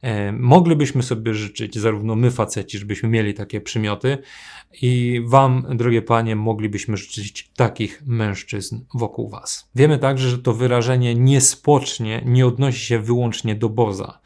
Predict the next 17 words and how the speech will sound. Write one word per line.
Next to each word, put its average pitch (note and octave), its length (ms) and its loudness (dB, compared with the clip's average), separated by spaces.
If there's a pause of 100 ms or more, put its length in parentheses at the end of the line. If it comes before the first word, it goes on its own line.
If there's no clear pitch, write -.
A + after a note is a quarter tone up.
(320)
bo A2+ 120 0
odnosi A2+ 400 -4
się G2+ 260 -8
także G2+ 600 -10 (120)
do A#2+ 120 -2
Pana G#2+ 220 -6
Boga. - 340 -16 (140)
Przyznam E3 320 2
się B2+ 140 0
wam, G2 240 -4 (300)
że A#2+ 140 -2
mam C3+ 180 0
ze C3+ 80 -2
sobą B2 260 -2
taką A#2 260 -4
przeszłość, - 760 -6 (100)
e, G#2 280 -6